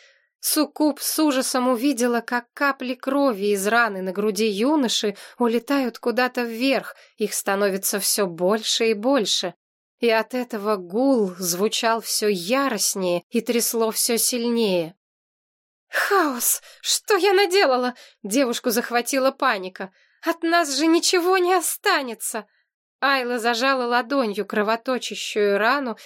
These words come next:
и как можно крепче прижала парня к себе. «Неужели всё закончится вот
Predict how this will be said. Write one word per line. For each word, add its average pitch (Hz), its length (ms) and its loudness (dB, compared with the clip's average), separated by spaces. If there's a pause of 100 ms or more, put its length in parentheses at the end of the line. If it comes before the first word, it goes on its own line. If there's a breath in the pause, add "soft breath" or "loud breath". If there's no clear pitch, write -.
и 247 80 0
как 233 240 -2
можно 226 320 -2
крепче 226 440 0
прижала 233 500 0
парня 226 420 -2
к - 60 -10
себе. 220 520 -2 (640 soft breath)
«Неужели 349 540 0
всё 339 300 0
закончится 320 720 0
вот 294 220 0